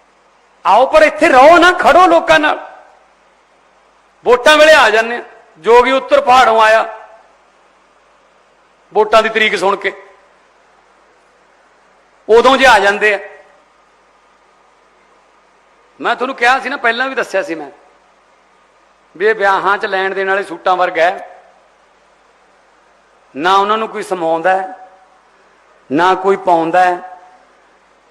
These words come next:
ਇੱਕ ਵਾਰੀ ਆਪਣੇ ਕੋਲੇ ਗਿਆ, ਆਪਾਂ ਕਹਿੰਦੇ, "ਤਿੰਨ ਕੁ ਮਹੀਨਿਆਂ ਬਾਅਦ ਭੂਆ ਦੀ ਕੁੜੀ ਦਾ ਵਿਆਹ, ਉੱਧਰ ਚਾੜ ਦਿਆਂਗੇ।" ਐਂ ਤੁਰਿਆ ਫਿਰਦਾ ਰਹਿੰਦਾ ਲਿਫਾਫਿਆਂ 'ਚ ਉਹ। ਕਈ ਵਾਰੀ ਆਪਦਾ ਸੂਟ ਦੋ ਸਾਲਾਂ ਬਾਅਦ ਆਪਦੇ ਕੋਲ ਹੀ ਵਾਪਸ ਆ ਜਾਂਦਾ ਹੈ। ਕਹਿੰਦੇ, "ਕੋਈ ਗੱਲ ਨਹੀਂ, ਅਗਲੇ ਮਹੀਨੇ ਫੇਰ ਵਿਆਹ ਹੈ, ਉੱਧਰ ਚਾੜ ਦਿਆਂਗੇ।"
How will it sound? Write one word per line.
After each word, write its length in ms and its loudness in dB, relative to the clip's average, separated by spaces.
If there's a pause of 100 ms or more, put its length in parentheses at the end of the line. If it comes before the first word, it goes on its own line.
(340)
ਇੱਕ 180 -6
ਵਾਰੀ 160 2
ਆਪਣੇ 280 0
ਕੋਲੇ 240 -2
ਗਿਆ, 140 0
ਆਪਾਂ 220 -4
ਕਹਿੰਦੇ, 240 -6 (300)
"ਤਿੰਨ 200 -8
ਕੁ 100 -8
ਮਹੀਨਿਆਂ 240 -8
ਬਾਅਦ 200 -4
ਭੂਆ 200 -4
ਦੀ 80 -6
ਕੁੜੀ 180 -10
ਦਾ 60 -4
ਵਿਆਹ, 200 -2
ਉੱਧਰ 220 -6
ਚਾੜ 260 -2
ਦਿਆਂਗੇ।" 340 -6 (540)
ਐਂ 220 -6
ਤੁਰਿਆ 260 0
ਫਿਰਦਾ 300 -2
ਰਹਿੰਦਾ 180 -2
ਲਿਫਾਫਿਆਂ 480 -4
'ਚ 100 -10
ਉਹ। 300 -8 (220)
ਕਈ 120 -6
ਵਾਰੀ 200 -4
ਆਪਦਾ 360 0
ਸੂਟ 300 -10
ਦੋ 200 -8
ਸਾਲਾਂ 280 -4
ਬਾਅਦ 220 -2
ਆਪਦੇ 260 -2
ਕੋਲ 140 -4
ਹੀ 40 -6
ਵਾਪਸ 320 -4
ਆ 100 -6
ਜਾਂਦਾ 260 -8
ਹੈ। 200 -14 (360)
ਕਹਿੰਦੇ, 160 -2
"ਕੋਈ 180 -2
ਗੱਲ 160 0
ਨਹੀਂ, 220 -8
ਅਗਲੇ 180 -4
ਮਹੀਨੇ 240 -6
ਫੇਰ 260 -6
ਵਿਆਹ 300 0
ਹੈ, 280 -10 (480)
ਉੱਧਰ 220 -4
ਚਾੜ 240 2
ਦਿਆਂਗੇ।" 360 -2